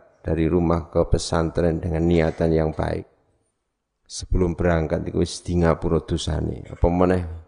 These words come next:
gelem nang pondok kerasan, ora mulih, ngono kuwi. Derek dawuh sam'an wa ta'atan tekan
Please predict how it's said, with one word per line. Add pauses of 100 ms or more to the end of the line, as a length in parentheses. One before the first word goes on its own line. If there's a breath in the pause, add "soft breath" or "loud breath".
(160)
gelem
nang
pondok
kerasan,
ora
mulih, (420)
ngono
kuwi. (1500)
Derek
dawuh
sam'an
wa
ta'atan
tekan